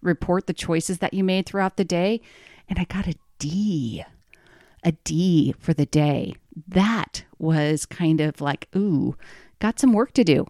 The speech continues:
right? So I'm excited about that, though. It isn't about trying to get A's. It's about moving up the scale. And so I'm really excited about this program.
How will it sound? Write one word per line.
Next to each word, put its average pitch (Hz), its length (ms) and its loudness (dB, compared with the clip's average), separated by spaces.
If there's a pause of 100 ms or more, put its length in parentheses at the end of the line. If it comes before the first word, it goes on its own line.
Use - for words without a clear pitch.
right? 180 440 2
So 190 360 2
I'm 220 160 2
excited 269 420 0
about 196 300 0
that, - 180 2
though. 170 120 6
It 185 80 4
isn't 277 200 6
about 254 380 0
trying 220 220 -4
to 202 40 -2
get 180 200 0
A's. 185 400 2
It's 170 100 -4
about - 300 0
moving 208 400 2
up - 100 -6
the 180 80 -2
scale. 160 400 0
And 160 160 -2
so 165 260 2
I'm 165 280 2
really 196 280 -2
excited 151 460 -4
about 143 320 -6
this 151 160 -2
program. 202 500 0